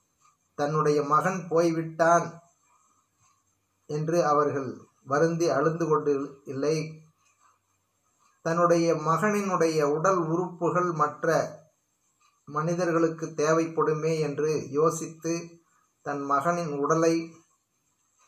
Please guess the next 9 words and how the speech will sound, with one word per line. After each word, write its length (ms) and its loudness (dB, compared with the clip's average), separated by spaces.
உடல் 320 0
உறுப்பு 520 0
தானம் 440 2
செய்து 360 0
விடுகிறார்கள் 720 -2
அந்த 260 -10
மருத்துவ 540 -2
தம்பதியர்களான 880 -4
அசோகன், 680 -2